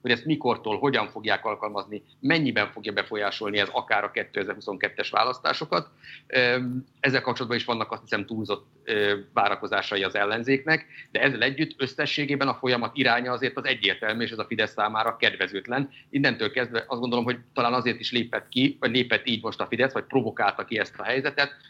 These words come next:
mert nincs veszíteni valója, ö, e tekintetben. Akkor már úgy gondolják talán, hogy érdemes végigjátszani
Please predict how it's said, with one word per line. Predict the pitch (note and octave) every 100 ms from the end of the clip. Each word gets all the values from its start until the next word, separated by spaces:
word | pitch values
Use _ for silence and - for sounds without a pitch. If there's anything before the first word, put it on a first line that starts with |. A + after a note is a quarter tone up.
| - -
mert | B2+ -
nincs | C3+ B2
veszíteni | C3 G2+ F#2+ F#2 F2+
valója, | F2+ F2+ F#2 F2+ - _ _
ö, | - G#2 G2+ G2 G2 -
e | -
tekintetben. | G2+ G2+ F#2 G#2 G#2+
Akkor | E3 - D3+
már | C#3+ C#3+ C#3+ - _
úgy | D3
gondolják | B2 A#2 A#2 A2 -
talán, | C3 B2+
hogy | A#2+ A2+
érdemes | A#2 G#2+ G#2+ - - - _ _ _ _
végigjátszani | C3+ A#2+ A2+ G#2 G2+ F#2+ - F#2+ F#2+ F#2+